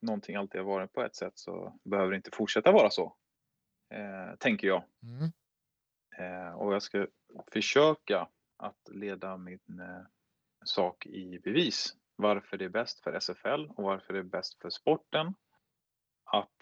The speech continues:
Speaker 1: den sjätte frisparken blir lika, eh, lätt dömd som den, eh, första, andra, tredje, fjärde och femte. Jag tror att vi vill se futsal för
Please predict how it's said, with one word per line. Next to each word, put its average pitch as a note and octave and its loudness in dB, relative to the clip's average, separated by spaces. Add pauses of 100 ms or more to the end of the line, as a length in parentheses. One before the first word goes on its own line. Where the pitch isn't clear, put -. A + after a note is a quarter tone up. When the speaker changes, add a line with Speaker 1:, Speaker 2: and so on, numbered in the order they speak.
Speaker 1:
den G#2+ -2
sjätte - -4
frisparken G2 -4 (140)
blir F#2+ -6
lika, F2 -2 (920)
eh, F#2 -2
lätt F#2 0
dömd F#2 0
som F2+ -2 (400)
den, F2+ -2
eh, F2 -6 (100)
första, F#2+ 4
andra, F#2 2
tredje, F2 0
fjärde F2 2
och F2+ -4
femte. A2+ 6 (3000)
Jag A#2 2
tror G#2+ 2
att G2+ -6 (500)
vi G#2 -2 (300)
vill G2+ -2 (200)
se G2+ -2
futsal F#2 -2
för F2+ -2